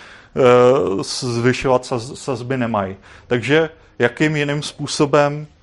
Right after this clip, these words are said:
vlastně za-, eh, obrátit jakoby ten finanční tok?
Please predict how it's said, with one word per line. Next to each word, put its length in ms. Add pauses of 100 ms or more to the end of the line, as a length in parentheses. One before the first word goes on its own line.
(140)
vlastně 340
za-, 160
eh, 840
obrátit 760
jakoby 340
ten 320
finanční 680
tok? 440